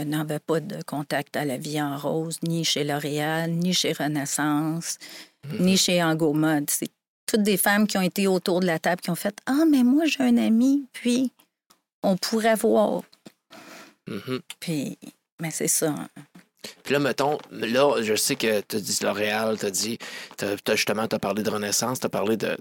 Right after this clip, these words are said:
Speaker 2: d'une couple de partenaires. Y en a-tu d'autres des partenaires que t'aimerais aller chercher ? Euh, euh, ben, t'as, je sais pas, moi, cosmétique, t'es déjà, t'as déjà ta-, ton partenaire,
Speaker 1: Ouais.
Speaker 2: mais y a-tu d'autres choses que t'aimerais offrir ?
Speaker 1: Ben, c'est s-, euh, pour le moment, mais je veux, je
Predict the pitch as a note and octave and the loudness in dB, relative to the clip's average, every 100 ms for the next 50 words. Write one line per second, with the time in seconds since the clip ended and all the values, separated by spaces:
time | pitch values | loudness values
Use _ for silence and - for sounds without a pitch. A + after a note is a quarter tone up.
0 | - - - A#3 A3+ - G2 G#2 A#2 C3+ | -6 -4 -2 -2 0 0 0 0 0 0
1 | A#2 A2 - - D#3 E3 D#3+ B2 B2 C3+ | 0 -2 0 2 4 4 2 0 0 0
2 | D3+ C#3 B2 A#2+ A#2+ A2 - G2+ - D3+ | -2 -2 -2 2 2 2 0 0 2 2
3 | D3 A2 - - - G2+ G#2 G#2 - A2+ | 4 2 -2 -10 -4 0 2 0 0 -2
4 | - A#2 B2 B2 A2+ G#2+ - A#2 B2 A2 | 0 0 2 2 2 0 0 -2 0 2
5 | - C#3 A#2 G#2+ G#2 A#2 A#2 G#2+ A2 G#2 | 2 2 2 2 4 4 2 0 -2 -2
6 | G#2 A#2 A2 G2+ - G2 G2+ - G#2 A#2 | -2 -2 -2 -2 -4 -4 -4 -2 -2 2
7 | E3+ D#3+ D3+ - G#2 G#2 - C3 B2+ A#2+ | 4 4 2 -2 -4 -2 -2 2 2 4
8 | - D3 E3 B2+ - - G#2 G#2+ A2 G2 | 2 2 2 0 -2 -4 -2 0 0 0
9 | - A2 F#2 - F#3 - F#3 E3+ - - | -2 -4 -2 0 2 4 2 2 0 -2
10 | - F3 D#3+ D#3+ D#3+ E3+ F2 - - - | 0 2 2 2 0 -2 -4 -6 -10 -16
11 | _ _ _ _ _ _ _ - C4+ C4 | _ _ _ _ _ _ _ 0 4 6
12 | A#3 G3 F3 G#3+ G#3+ F3+ F3 E3 E3 - | 6 6 4 4 4 2 2 2 2 -2
13 | E3 | -2